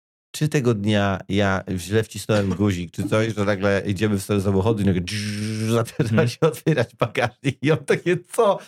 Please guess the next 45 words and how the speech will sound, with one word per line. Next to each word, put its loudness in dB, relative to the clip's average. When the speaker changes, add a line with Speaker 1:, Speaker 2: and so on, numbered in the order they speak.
Speaker 1:
A, 2
bo -2
wcisnąłem -2
zły -2
guzik. 0
Albo 2
czy -4
jedna 2
chciała 0
wrzucić -10
plecak, 0
a -20
Speaker 2:
Mhm. 4
Speaker 1:
ja 2
coś -2
tam 0
wcisnąłem. 0
No 4
było 2
tak, -2
że 0
nagle 0
po -20
prostu 0
totalnie -2
widzisz, -2
że -10
tam 0
i -2
tam 0
co, -12
Speaker 2:
Czy -12
to -2
jest 2
takie 2
Speaker 1:
wsiadamy 2
do 2
Speaker 2:
Mhm. 4
Speaker 1:
auta 2
i 4
jest, -2
„Tato, 0
co -2
to 2
za, 2